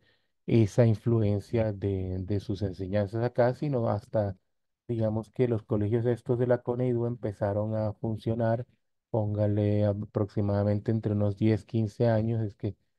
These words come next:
se viene a hablar de este tipo de humanismo de, eh, propagado por este señor, es cuando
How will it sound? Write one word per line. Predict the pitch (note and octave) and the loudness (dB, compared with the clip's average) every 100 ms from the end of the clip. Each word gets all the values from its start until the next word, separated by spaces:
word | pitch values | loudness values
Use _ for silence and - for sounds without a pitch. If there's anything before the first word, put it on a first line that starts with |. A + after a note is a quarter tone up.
| _ _ | _ _
se | - A#2 | 0 2
viene | A2 G#2+ | 4 4
a | A2+ | 4
hablar | A2 A2 | 6 6
de | A2 | 4
este | A2 - A#2+ | 0 0 -2
tipo | - B2+ A#2 B2 | -2 -6 -2 2
de | A#2+ | 4
humanismo | A#2+ B2 B2 A#2 A2+ A#2+ _ _ _ _ _ _ _ - | 4 0 0 -2 -6 -8 _ _ _ _ _ _ _ -10
de, | A2 G#2+ G#2 G2 G#2 G2+ G2 G2 | -2 0 0 0 -2 -2 -2 -2
eh, | F#2+ | -2
propagado | - G#2 G2+ G2 G2 | -2 0 2 2 0
por | - A2+ | 2 0
este | G#2 A#2+ | 0 -2
señor, | B2 A#2+ A#2+ A#2 - | -2 0 0 -2 -6
es | G#2+ G#2+ G2 | -4 -4 -4
cuando | - A2 G#2 | -2 -2 0